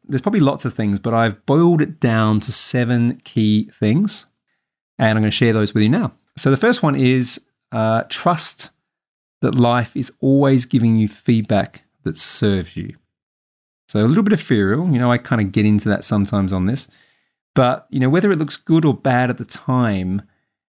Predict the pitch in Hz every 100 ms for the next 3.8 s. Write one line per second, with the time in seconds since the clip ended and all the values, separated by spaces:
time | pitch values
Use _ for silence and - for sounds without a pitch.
0 | _ _ 117 107 - 139 156 156 131 117
1 | 120 110 101 95 - - - 120 117 -
2 | - 113 110 - 127 127 123 117 110 110
3 | 110 104 - 113 110 - - -